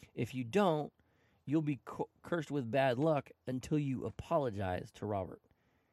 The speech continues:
Now, they get, th-, these people literally get, the, the museum, they get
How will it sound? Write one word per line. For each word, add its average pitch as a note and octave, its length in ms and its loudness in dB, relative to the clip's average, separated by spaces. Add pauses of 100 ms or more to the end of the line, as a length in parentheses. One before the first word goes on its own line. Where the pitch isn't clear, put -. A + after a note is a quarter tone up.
(260)
Now, B2 160 -2
they F3 200 2
get, D#3+ 440 2 (840)
th-, - 220 -18
these G#3 320 0
people D#3 480 -2
literally E3 380 2
get, A2+ 200 -2
the, C3 140 0 (100)
the C3 120 -2
museum, F3 500 -4 (680)
they D#3+ 260 4
get F3 320 0